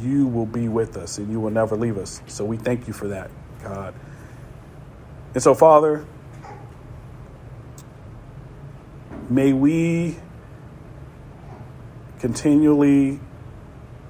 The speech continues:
surrender our hearts and our desires to you. May we continually have you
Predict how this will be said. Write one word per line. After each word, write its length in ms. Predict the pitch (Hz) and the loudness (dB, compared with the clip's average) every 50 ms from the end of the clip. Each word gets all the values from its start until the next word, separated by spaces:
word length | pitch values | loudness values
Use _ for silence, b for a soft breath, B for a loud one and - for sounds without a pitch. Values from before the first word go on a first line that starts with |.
| - - - | -20 -16 -14
surrender 580 | - - 123 113 113 127 135 131 127 127 117 | -10 -6 -4 0 2 2 4 4 4 2 2
our 280 | 98 90 104 127 127 120 | 2 2 2 4 4 4
hearts 680 | - - 127 117 110 113 107 - - - - - - - - | 2 2 2 2 2 2 0 -4 -10 -12 -12 -12 -14 -14 -8
and 100 | 110 110 | -6 -2
our 120 | 110 110 | -2 -2
desires 440 | 104 104 98 110 113 110 107 104 - - | -2 0 0 2 4 4 4 2 0 -4
to 100 | - 110 | -8 -6
you. 340 | 107 113 117 123 131 131 B B B B B - - | -4 -4 -4 -4 -4 -6 B B B B B -12 -6
May 180 | 113 120 120 123 | -2 0 0 0
we 120 | 127 131 | 0 0
continually 880 | 127 135 127 113 - 139 135 131 127 127 127 127 127 127 127 127 123 120 123 - - - - - - - - - | 0 0 -2 0 0 0 2 2 2 0 0 0 0 0 0 -2 -2 -4 -8 -12 -18 -18 -20 -20 -18 -18 -14 -2
have 280 | - 131 123 120 110 110 | 4 4 6 6 4 2
you 500 | 113 120 131 139 147 143 147 147 147 | -2 0 2 4 4 4 4 2 0